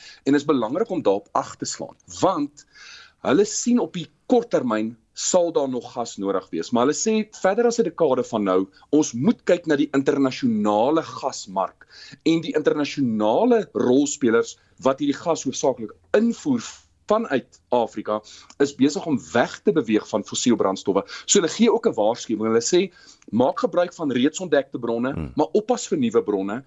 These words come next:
Speaker 1: want dan gaan hulle sit met gasaanlegte wat nooit afbetaal kan word nie,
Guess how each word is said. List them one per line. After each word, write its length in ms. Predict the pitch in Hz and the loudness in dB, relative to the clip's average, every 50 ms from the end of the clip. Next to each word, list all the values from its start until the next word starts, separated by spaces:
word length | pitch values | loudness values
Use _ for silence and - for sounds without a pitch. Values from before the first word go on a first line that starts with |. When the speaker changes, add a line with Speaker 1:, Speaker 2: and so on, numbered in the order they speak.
| _ _ - | _ _ -2
Speaker 1:
want 100 | - 120 | 0 0
dan 60 | 123 123 | 0 0
gaan 140 | - 147 | 0 0
hulle 160 | 147 143 139 139 | 2 2 2 2
sit 240 | 139 - 220 - | 0 -2 -4 -2
met 120 | - 139 - | -4 -6 -4
gasaanlegte 920 | - - 226 233 - - - 156 143 131 120 107 107 - - - 127 123 123 _ - - - | -2 -2 -2 -2 -2 -4 -2 -2 0 0 0 -2 -2 -4 -2 -2 -2 -2 -2 _ -6 -4 -2
wat 140 | - - | -2 0
nooit 320 | - 113 - - - - - | 2 2 2 2 2 0 -2
afbetaal 500 | - 202 - - - - - - 110 107 | -4 -4 -4 -4 -4 -2 0 0 0 -2
kan 180 | - 107 104 | -2 -4 -4
word 240 | 95 98 95 95 - | 0 0 0 0 0
nie, 140 | 120 127 123 | 0 -2 -2